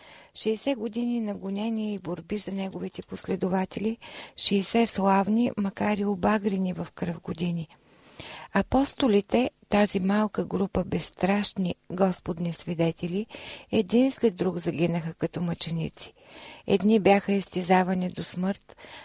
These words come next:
други обезглавени някъде в чужбина. Те си отидоха спокойно, като безстрашни свидетели на своя Бог.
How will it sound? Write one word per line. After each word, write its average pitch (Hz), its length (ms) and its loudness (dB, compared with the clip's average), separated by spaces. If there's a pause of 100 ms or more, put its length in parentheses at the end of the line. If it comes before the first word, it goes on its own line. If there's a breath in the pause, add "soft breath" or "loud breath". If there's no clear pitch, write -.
(160 loud breath)
други 196 640 2
обезглавени 190 880 0
някъде 180 460 -4
в - 120 -16
чужбина. 180 600 -4 (480 loud breath)
Те 196 160 -2
си 190 160 -6
отидоха 185 540 -4
спокойно, 180 800 -4
като - 240 -8
безстрашни 185 760 -2
свидетели 185 680 -6
на 170 140 -8
своя 165 380 -4
Бог. 160 440 -8